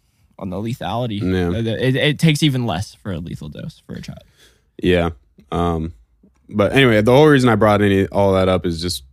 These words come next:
Speaker 2: to show people that, like, this is not something you should fucking take for fun, not fuck around with, especially if you're a kid. Like, don't fuck around with this. Like, you could lose your life. It's not worth it, especially for fucking some spooky, scary shit. Like, that's not even, like,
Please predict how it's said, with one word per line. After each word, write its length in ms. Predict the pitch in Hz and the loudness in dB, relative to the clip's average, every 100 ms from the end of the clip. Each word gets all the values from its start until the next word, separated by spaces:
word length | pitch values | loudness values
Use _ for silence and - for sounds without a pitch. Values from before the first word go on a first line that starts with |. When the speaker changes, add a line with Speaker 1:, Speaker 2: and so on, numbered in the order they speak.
| - | -4
Speaker 2:
to 340 | 95 80 64 - _ _ _ _ - | -2 -2 -8 -16 _ _ _ _ -14
show 400 | - - 101 95 | -8 0 2 2
people 320 | 101 92 95 | -2 -2 0
that, 220 | 92 85 | 0 0
like, 280 | 92 90 - _ _ _ _ _ _ _ - | -2 -4 -6 _ _ _ _ _ _ _ -4
this 100 | 175 | 2
is 80 | |
not 180 | 170 180 | 4 4
something 280 | 175 165 156 | 2 2 4
you 100 | 147 | 2
should 180 | 143 127 | 0 0
fucking 300 | 139 127 107 | 0 0 -2
take 300 | - 127 - | 0 -2 -2
for 120 | 104 | -10
fun, 560 | - 110 120 123 110 - | -2 0 2 0 -2 -8
not 300 | 67 110 107 | -4 -2 -2
fuck 240 | - 113 107 | 0 -2 0
around 220 | 104 107 | 0 -2
with, 100 | 101 | -4
especially 360 | - 113 110 | -4 -2 -2
if 120 | 104 101 | -4 0
you're 240 | 95 98 | -2 -2
a 100 | - | -6
kid. 400 | 92 101 104 107 - | -2 0 2 0 -8
Like, 340 | 90 92 95 85 | -2 -2 -2 -2
don't 240 | 98 101 | -2 -2
fuck 240 | - 104 101 | -2 -4 -2
around 240 | 98 104 | -2 0
with 80 | 101 | -2
this. 200 | 104 98 | -4 -2
Like, 120 | 92 | -4
you 140 | 92 | -4
could 120 | 95 92 | -4 -2
lose 300 | 95 98 92 | -2 -2 -2
your 80 | |
life. 300 | 90 92 101 87 | 0 0 -2 -6
It's 100 | 95 | -6
not 200 | 95 82 | -4 -2
worth 240 | 92 95 | -4 -2
it, 100 | 98 | -4
especially 380 | 85 127 120 120 | -2 -4 0 -2
for 180 | 113 101 | -2 -4
fucking 400 | - 110 120 101 | -2 -2 -2 -4
some 180 | 101 | -6
spooky, 520 | 90 - - 110 113 101 | -6 -6 -2 -2 -2 -6
scary 360 | - 107 107 | -2 -2 -2
shit. 300 | 101 110 123 | -2 -4 -4
Like, 300 | - 90 82 _ _ _ _ _ _ - | -4 -4 -6 _ _ _ _ _ _ -6
that's 160 | 92 | -2
not 180 | 107 104 | 0 0
even, 180 | 101 98 | 0 0
like, 160 | 92 | -4